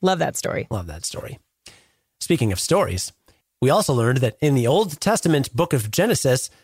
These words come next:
Speaker 2: Sodom is one of two cities said to have been destroyed by God for its wickedness. Now scientists may have found the city that the story was based on. Tal el-Hammam was a bustling city-state in the Jordan Valley near the Dead Sea,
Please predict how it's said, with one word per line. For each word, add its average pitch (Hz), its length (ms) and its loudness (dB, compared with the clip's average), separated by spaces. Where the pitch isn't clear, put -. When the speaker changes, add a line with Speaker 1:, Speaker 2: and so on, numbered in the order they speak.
Speaker 2:
Sodom 185 600 2
is 160 160 2
one 175 140 4
of 156 120 0
two 302 180 2
cities 185 480 0
said 190 220 0
to 170 100 4
have 139 220 4
been 156 140 4
destroyed 147 520 0
by 147 180 2
God 127 720 0
for 135 200 0
its 110 200 -2
wickedness. 110 880 0
Now 156 180 2
scientists 147 680 0
may 143 140 4
have 147 160 2
found 190 320 2
the 170 120 0
city 233 300 2
that 190 140 2
the 185 60 -2
story 214 280 2
was 180 160 2
based 185 500 0
on. 87 300 -2
Tal 220 340 2
el-Hammam 196 480 4
was 165 220 2
a 147 40 2
bustling 180 540 2
city-state 208 720 0
in 131 140 0
the 120 60 2
Jordan 139 440 2
Valley 147 380 2
near 147 200 4
the 120 120 2
Dead 120 320 0
Sea, 180 360 2